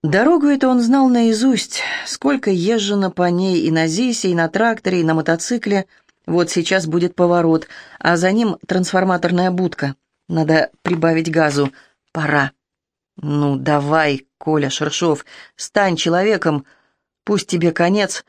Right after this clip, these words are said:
зато ты снова выручишь пацанов и ещё старух".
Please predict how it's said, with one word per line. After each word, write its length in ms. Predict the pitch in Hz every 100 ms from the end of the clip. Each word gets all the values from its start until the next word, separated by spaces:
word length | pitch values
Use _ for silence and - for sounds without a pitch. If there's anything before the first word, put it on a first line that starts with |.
| _ _ _
зато 320 | 147 160 160
ты 100 | 165 156
снова 360 | 196 202 165
выручишь 480 | 156 175 160 151 -
пацанов 580 | 156 151 151 170 160 156
и 60 |
ещё 200 | 143 135
старух". 520 | 143 - 139 139 -